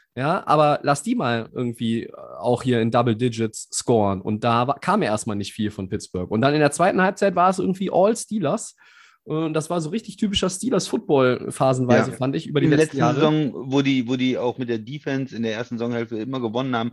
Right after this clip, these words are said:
Speaker 2: so ein bisschen hässlich gewinnen
Speaker 1: Ja.
Speaker 2: und, äh, dem Gegner so sein Spiel aufzwingen. Ja.
Speaker 1: Ja, w-, Winning Ugly, das Motto
Speaker 2: Ja.
Speaker 1: vielleicht für Pittsburgh. Und, äh, ist ja, ist auch nicht das erste Mal in der ruhmreichen Historie der Franchise, dass, dass das Team sich so definiert über die Defense. Ja, und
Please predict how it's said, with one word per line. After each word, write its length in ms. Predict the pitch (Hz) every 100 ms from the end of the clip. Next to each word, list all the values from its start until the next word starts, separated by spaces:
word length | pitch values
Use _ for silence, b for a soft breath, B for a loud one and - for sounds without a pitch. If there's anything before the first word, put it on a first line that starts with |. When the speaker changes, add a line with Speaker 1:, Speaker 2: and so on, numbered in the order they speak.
| B B B
Speaker 2:
so 120 | 120
ein 60 |
bisschen 240 | 120 - 120
hässlich 520 | 139 139 - 135 -
gewinnen 560 | 127 117 127 123 123 - b b -
Speaker 1:
Ja. 140 | 113
Speaker 2:
und, 380 | 107 110 107 101
äh, 140 | 113
dem 140 | 113 113
Gegner 260 | 127 127
so 100 | 117
sein 240 | 113 117 120
Spiel 280 | - 127
aufzwingen. 760 | 87 107 - - 107 104 107 104 -
Ja. 180 | 113 107 _ _ -
Speaker 1:
Ja, 120 | 233 -
w-, 220 | - 165 -
Winning 300 | 180 220 196
Ugly, 420 | 208 196 254 233
das 180 | 151 170
Motto 300 | 175 196 208
Speaker 2:
Ja. 100 | 214
Speaker 1:
vielleicht 400 | 170 175 190 -
für 100 | 151
Pittsburgh. 560 | - 185 - 202 226
Und, 420 | - 156 156 151 b b b _ -
äh, 180 | 156 139
ist 200 | 185 -
ja, 160 | 170
ist 180 | 170 180
auch 80 | 175
nicht 140 | 170
das 100 | 165
erste 280 | 160 240 262
Mal 320 | 156 131 131
in 100 | 127
der 380 | 135 131 127 123
ruhmreichen 640 | 92 131 165 147 143 - 139
Historie 340 | 131 160 147
der 120 | 131
Franchise, 500 | 123 160 196 - 127 -
dass, 280 | 127 -
dass 160 | - 127
das 100 | 127
Team 240 | - 156
sich 240 | 139 127 107
so 160 | 131
definiert 560 | 156 151 135 139 190 101
über 140 | 117
die 120 | 113 107
Defense. 480 | 110 - 92 92
Ja, 120 | 120 135
und 280 | 131 123